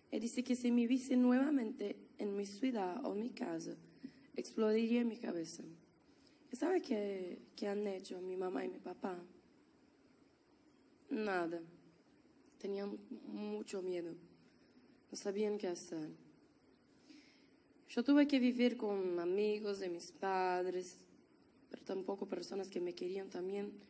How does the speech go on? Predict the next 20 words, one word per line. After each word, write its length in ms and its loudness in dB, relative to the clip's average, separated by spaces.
Y 100 6
luego, 460 8
con 360 2
diecisiete 600 2
años, 360 2
estaba 280 0
viviendo 360 0
en 60 2
las 200 -2
calles 520 0
y 240 4
en 120 4
el 80 4
mundo 320 6
de 120 2
la 200 2
prostitución. 880 -4
Muchas 300 0
personas, 880 2
feministas, 1400 2